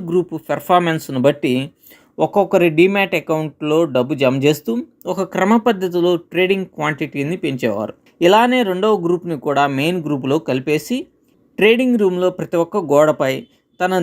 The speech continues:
నియమాలను ట్రేడర్ ఏ వైపు తిరిగినా అగుపించేటట్టు ఉంచేవాడు. ఇలా ట్రేడర్స్కు పూర్తి స్వేచ్ఛనిచ్చి ఎప్పటికప్పుడు లోపాలు సరిచేస్తూ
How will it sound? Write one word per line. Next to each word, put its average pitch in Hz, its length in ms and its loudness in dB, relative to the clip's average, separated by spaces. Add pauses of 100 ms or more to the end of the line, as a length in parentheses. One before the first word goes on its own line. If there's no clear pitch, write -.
నియమాలను 170 580 2 (200)
ట్రేడర్ 208 380 2 (200)
ఏ - 20 6 (120)
వైపు 214 280 4
తిరిగినా 175 340 -2 (140)
అగుపించేటట్టు 143 840 -2
ఉంచేవాడు. 117 420 -4 (340)
ఇలా 208 140 6 (160)
ట్రేడర్స్కు 226 480 -2 (100)
పూర్తి 269 460 -8
స్వేచ్ఛనిచ్చి 170 720 0 (340)
ఎప్పటికప్పుడు 160 560 -2 (100)
లోపాలు 165 440 4
సరిచేస్తూ 131 540 -2